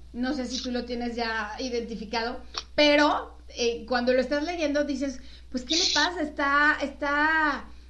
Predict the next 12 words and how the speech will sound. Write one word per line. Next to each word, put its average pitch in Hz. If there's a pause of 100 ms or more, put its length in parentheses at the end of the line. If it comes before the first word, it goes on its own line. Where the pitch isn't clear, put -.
Eh, 226
con 247
algún 247
síndrome, 277
algún 262
trastorno 247
que 208
no 220
logró 233
resolver 214
de 220
niña, 240